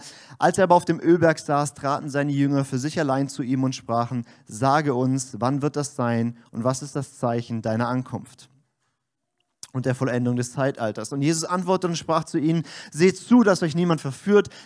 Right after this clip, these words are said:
denn viele werden unter meinem Namen kommen und sagen, „Ich bin der Christus“, und sie werden viele verführen.“ Also, die Jünger sitzen, ähm, mit Jesus zusammen auf dem Ölberg und stellen ihm diese Frage und sagen, „Jesus, wann geht das zu Ende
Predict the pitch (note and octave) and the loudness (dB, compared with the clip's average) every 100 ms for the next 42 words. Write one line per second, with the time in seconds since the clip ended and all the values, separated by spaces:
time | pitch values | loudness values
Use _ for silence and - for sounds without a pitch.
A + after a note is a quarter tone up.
0 | D#3 C#3 - - A3 G3+ F#3+ D#3+ D3 C#3 | -2 -2 -2 2 4 6 4 4 4 2
1 | C#3+ E3 D#3+ D3 C#3+ C3+ D3+ C#3 C3+ C3+ | 2 2 2 2 0 0 0 0 0 0
2 | C3 C3 D3+ D3+ - C3+ C3+ C3 B2+ - | 0 0 -2 -4 -2 2 2 2 -2 -2
3 | C#3+ - C#3 B2+ A#2+ B2 B2 A2 A#2+ A#2+ | -4 -2 -2 -2 -2 -6 -6 -2 0 0
4 | A#2+ A2+ - _ - B2 G#2+ A2 A2 A#2+ | -2 -6 -14 _ -10 -4 -2 -2 -4 -6
5 | - D3 G#2+ - - - - F#3+ F3+ C3 | -2 0 0 -4 -20 -16 -2 0 2 0
6 | - - D#3 G3+ A#3+ A3+ D#3 G3 - - | -4 -8 0 4 4 4 2 -2 -2 -4
7 | F#3+ F#3 - _ _ D#3+ D#3 D#3+ D#3+ E3 | -4 -4 -10 _ _ -2 0 0 -2 -6
8 | - D#3 E3+ A#3 F#3+ G3+ F3+ - D#3+ D#3+ | -10 -6 -2 -2 0 0 0 -4 -6 -4
9 | D#3 C#3+ E3+ G3+ A3 G#3+ F3 F3+ D#3 D3+ | -2 0 0 0 -2 2 6 6 6 4
10 | D3 D#3 D3+ - E3 E3+ G3 G3 F3+ E3 | 2 0 -6 -2 0 2 2 0 0 0
11 | D#3 - - E3 D#3+ E3 D3 D3+ - C3+ | -2 -2 -8 -2 0 0 0 -2 -2 -4
12 | D3+ E3 D#3 D#3 C#3 A#2+ C#3+ F#3+ G#3+ G#3 | -2 -2 -2 -4 -4 0 2 4 2 0
13 | - - _ E3 F3 E3+ - - D#3 C3+ | -4 -20 _ -2 0 -2 -4 -2 -2 -2
14 | D#3+ F#3+ F#3 F#3+ G3+ | -2 0 2 2 0